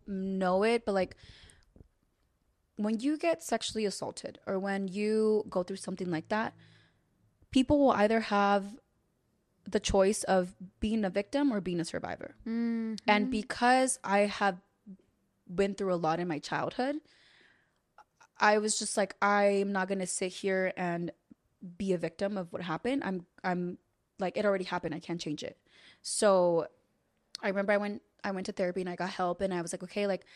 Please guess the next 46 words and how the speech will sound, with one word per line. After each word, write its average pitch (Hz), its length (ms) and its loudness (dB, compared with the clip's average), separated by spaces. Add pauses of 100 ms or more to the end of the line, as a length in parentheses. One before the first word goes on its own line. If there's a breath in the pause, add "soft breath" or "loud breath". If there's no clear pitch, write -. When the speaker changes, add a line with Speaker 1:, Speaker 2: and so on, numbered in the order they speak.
(200 loud breath)
Speaker 1:
I 190 80 0
made 185 240 0
peace 240 240 -4
with 254 160 -10
it. 240 160 0
I'm 196 120 -4
not 185 160 -4
gonna 185 200 -6
hold 196 220 -8
hate 196 160 -4
in 202 80 -4
my 202 100 -8
heart. 190 200 -2
I'm 185 80 -4
not 185 140 -8
gonna 190 160 -8
hold 196 160 -8
a 202 40 -6
grudge 185 220 -8
for 196 100 -10
what 190 120 -4
happened." 190 280 -6
Like, 175 180 -8 (420 loud breath)
I'm, 190 440 0 (280 soft breath)
and 226 140 4
I 240 60 4
don't 277 120 4
even 294 180 4
wanna 233 180 0
say, 233 140 -4
like, 202 260 -2
"I'm 196 200 -2
a 190 40 -6
survivor," 185 500 -2
because 170 240 -4
then 175 100 -4
people 180 260 -8
are 170 40 -6
gonna, 165 320 -6 (120)
Speaker 2:
Yeah. 277 260 -6
Speaker 1:
I 185 80 -4
feel 185 140 -6
like 175 160 -4
they're 175 100 -4
just 165 180 -12
gonna 165 260 -6